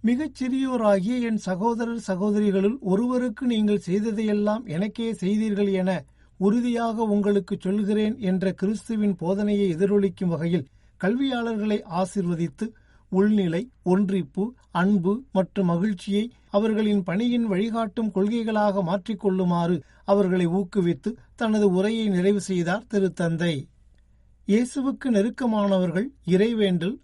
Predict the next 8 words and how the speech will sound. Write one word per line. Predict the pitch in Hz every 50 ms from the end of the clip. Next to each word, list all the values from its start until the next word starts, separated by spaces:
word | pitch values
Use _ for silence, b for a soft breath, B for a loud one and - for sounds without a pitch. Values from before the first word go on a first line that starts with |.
| _ -
அருளடையாளங்கள் | 180 175 185 220 247 247 233 220 214 202 196 185 180 175 170 156 170 202 269 - _
மற்றும் | - 190 175 - - 196 196 208
அன்றாட | - 185 180 208 196 240 233 233 220 226
வாழ்க்கை | 214 185 180 208 214 - - 233
வழியாக | 220 196 185 180 190 185 185 175 165 156 127 135 131 127 b b b b b b
அவருடைய | 214 214 233 233 226 226 214 226 220 214
நண்பர்களாக | 202 175 185 220 220 240 247 233 247 240 233 226 226 190 220 214
மாறுபவர்கள் | 180 170 196 214 226 214 214 202 190 185 170 160 185